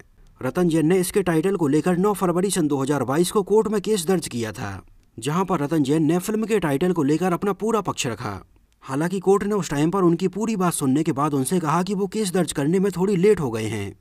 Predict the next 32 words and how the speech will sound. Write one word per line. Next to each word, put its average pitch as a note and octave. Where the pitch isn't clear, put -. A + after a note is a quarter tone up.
और B2+
उन्होंने F3
कहा D#3+
कि G3
फिल्म G3+
के G3
डिस्ट्रीब्यूशन C#3+
में E3
और D#3+
प्रोडक्शन C3
में F3+
बहुत F#3+
सारे G#3+
लोगों F#3
का F#3+
पैसा F3
लगा A2+
है, G#2
इस -
वजह D#3
से G3+
वो G3+
फिल्म G#3+
की G3
रिलीज F3
डेट F3+
को G#3
तो G#3
कैंसिल F3+
नहीं F3+
कर C3
पाएंगे। G#2